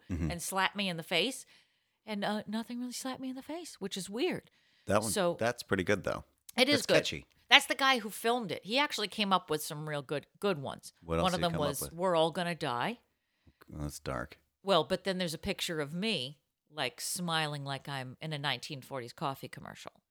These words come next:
Speaker 1: Yeah.
Speaker 2: But, um, after I pitched, I, I had a meeting with the art department last week.
Speaker 1: Uh-huh.
Speaker 2: It's insane. That was only,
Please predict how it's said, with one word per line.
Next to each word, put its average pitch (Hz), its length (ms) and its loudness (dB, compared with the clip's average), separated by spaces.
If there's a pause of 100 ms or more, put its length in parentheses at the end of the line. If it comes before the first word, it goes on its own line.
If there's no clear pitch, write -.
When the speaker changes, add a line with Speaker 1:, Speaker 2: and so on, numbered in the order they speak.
(140)
Speaker 1:
Yeah. 64 100 -12 (100)
Speaker 2:
But, 175 400 6
um, 156 420 2 (200)
after 165 300 0
I 175 100 2
pitched, - 460 -6
I, 139 200 -6
I 135 60 -12
had 147 260 -8
a 135 80 -8
meeting 143 260 -6
with 147 120 -6
the 143 140 -12
art 156 220 -6
department 214 1040 -4
last 226 360 -8
week. 247 200 0
Speaker 1:
Uh-huh. - 80 -8
Speaker 2:
It's 240 180 -4
insane. 415 380 2
That 262 120 -2
was 415 140 -4
only, 494 320 0